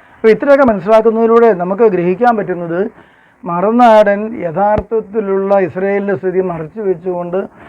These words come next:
യഥാർത്ഥ ഇസ്രായേലിനെ ആക്ഷേപകരമായി ഹമാസിനെ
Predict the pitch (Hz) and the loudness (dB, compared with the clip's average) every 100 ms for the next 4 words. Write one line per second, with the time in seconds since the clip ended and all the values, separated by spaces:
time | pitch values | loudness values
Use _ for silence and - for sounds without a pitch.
0 | - 170 160 180 190 190 185 175 147 196 | -16 -8 -4 -2 -2 -4 -6 -8 -4 -2
1 | 196 190 175 170 139 220 214 208 208 190 | 0 -2 -2 -4 -4 2 2 2 0 -2
2 | 180 175 190 196 - _ - - 208 214 | -4 -4 -4 -8 -16 _ -18 -8 -2 -2
3 | 214 208 | -2 -4